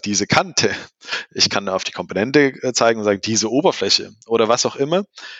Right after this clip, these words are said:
Und, äh, das sind einfach nur Dinge, da muss ich mich dann wieder entscheiden und spezifisch werden.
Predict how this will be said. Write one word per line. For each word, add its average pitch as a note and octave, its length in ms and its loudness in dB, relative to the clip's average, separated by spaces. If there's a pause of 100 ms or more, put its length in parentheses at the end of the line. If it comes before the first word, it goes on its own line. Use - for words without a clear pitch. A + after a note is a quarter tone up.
(140)
Und, A#2 380 0
äh, A2+ 200 6
das C3 140 2
sind E3+ 80 0
einfach C#3 300 0
nur C3+ 160 -2
Dinge, D3 400 2
da A2+ 180 4
muss C#3 160 -2
ich - 80 -2
mich B2+ 100 -10
dann A2+ 140 -2
wieder A2 160 0
entscheiden A2+ 480 4
und A#2+ 100 -6
spezifisch - 640 0
werden. G2+ 460 0